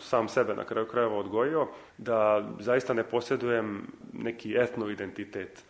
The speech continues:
nacionalni, vjerski ili nešto slično. Naravno, po-, posjedujemo, definirali smo kroz čitav niz, e,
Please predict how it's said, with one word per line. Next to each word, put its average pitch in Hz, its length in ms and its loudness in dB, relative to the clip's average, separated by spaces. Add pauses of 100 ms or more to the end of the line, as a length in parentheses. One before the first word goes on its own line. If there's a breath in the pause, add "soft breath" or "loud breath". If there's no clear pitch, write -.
(140 soft breath)
nacionalni, 98 760 -2
vjerski 107 600 -4 (140)
ili 117 180 -2
nešto 117 280 -2
slično. 113 360 -4 (280 loud breath)
Naravno, 151 560 0
po-, - 220 -8 (260)
posjedujemo, 147 760 2
definirali 135 560 2
smo 127 160 -4
kroz 123 220 -6
čitav 147 320 -2
niz, 151 360 -2
e, - 60 -20